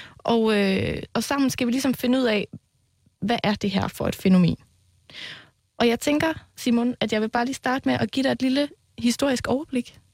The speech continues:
Og vi har jo før ligesom været inde på det her,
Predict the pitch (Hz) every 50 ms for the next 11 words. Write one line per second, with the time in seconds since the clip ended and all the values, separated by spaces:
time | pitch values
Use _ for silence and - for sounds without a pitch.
0 | _ _ _ _ _ _ _ _ _ _ _ _ - 226 233 220 233 233 247 302
1 | 311 269 240 - - - - 294 - - 196 - _ _ _ - 240 233 247 226
2 | 208 202 190 208 233 - - 196 214 196 196 196 185 -